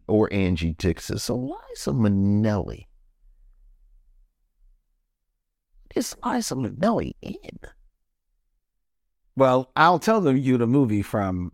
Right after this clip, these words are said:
Speaker 2: well, I think I, I told
Speaker 1: Right, you said she's in Cabaret.
Speaker 2: Cabaret, and I knew that wouldn't help you.
Speaker 1: I don't even know who else is in Cabaret. I, I've not seen Cabaret in a hundred years.
Speaker 2: I've never seen it.
Speaker 1: You've never seen Cabaret?
Speaker 2: I have no reason to.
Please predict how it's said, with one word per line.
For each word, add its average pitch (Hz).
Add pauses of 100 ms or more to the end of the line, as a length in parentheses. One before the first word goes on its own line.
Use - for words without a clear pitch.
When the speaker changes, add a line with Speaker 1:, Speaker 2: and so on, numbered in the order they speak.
Speaker 2:
well, 139
I -
think 117
I, 113
I -
told 127
Speaker 1:
Right, 160
you 135
said 147
she's 123
in 110
Cabaret. 95
Speaker 2:
Cabaret, 87
and 85
I 92
knew 92
that 85
wouldn't 71
help -
you. -
Speaker 1:
I -
don't 123
even 120
know 113
who 127
else 117
is 98
in 110
Cabaret. -
I, - (180)
I've -
not 123
seen 113
Cabaret 101 (880)
in 101
a 95
hundred 107
years. 90
Speaker 2:
I've 131
never 123
seen 87
it. - (220)
Speaker 1:
You've 226
never 226
seen 214
Cabaret? 160 (340)
Speaker 2:
I 139
have 127
no 123
reason 107
to. 80